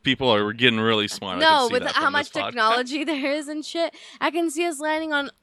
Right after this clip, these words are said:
Speaker 1: A
Speaker 2: even
Speaker 1: drone
Speaker 2: a,
Speaker 1: that flies to Mars.
Speaker 2: even a different planet. Like, by the time Amelia's our age, like, who the fuck knows?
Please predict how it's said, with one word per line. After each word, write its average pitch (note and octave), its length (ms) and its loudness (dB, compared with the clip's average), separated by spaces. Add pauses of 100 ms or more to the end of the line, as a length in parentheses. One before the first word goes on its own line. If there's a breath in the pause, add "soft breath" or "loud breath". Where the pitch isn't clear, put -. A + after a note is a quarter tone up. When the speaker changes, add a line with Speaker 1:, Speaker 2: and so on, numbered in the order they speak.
(140)
Speaker 1:
A C#4 60 -4
Speaker 2:
even G#3 140 -2
Speaker 1:
drone D3 180 2
Speaker 2:
a, G2 40 -6
Speaker 1:
that F#2+ 100 -6
flies G#2+ 280 -8
to - 80 -18
Mars. G#2 180 -8
Speaker 2:
even D#4 240 -2
a E4+ 80 2
different C#4+ 420 -4
planet. D3+ 380 -8
Like, G#3+ 140 -2
by C4 120 0
the - 40 -16
time D#4 140 -2
Amelia's C#4 580 0 (160)
our A#3+ 200 6
age, G#3 300 4
like, G#3 140 0
who B3+ 120 -2
the A#3 40 -4
fuck A#3 220 -2
knows? F#3 360 0